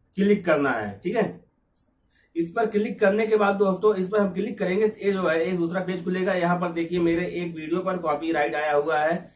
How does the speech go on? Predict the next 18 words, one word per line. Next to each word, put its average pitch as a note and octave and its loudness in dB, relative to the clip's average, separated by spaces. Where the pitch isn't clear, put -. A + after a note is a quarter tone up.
मैंने D#3+ 2
इस F#3 -8
वीडियो E3 -2
को F#3 -4
क्या E3+ 2
किया F3 0
था, F3+ -4
दूसरे E3+ -2
की G3 -2
वीडियो E3+ -2
को F3+ -4
जो E3 -2
है, D3 -2
मैंने D#3+ -4
अपने D#3+ 0
साथ F3 0
फेस E3 -2
लगाकर E3 0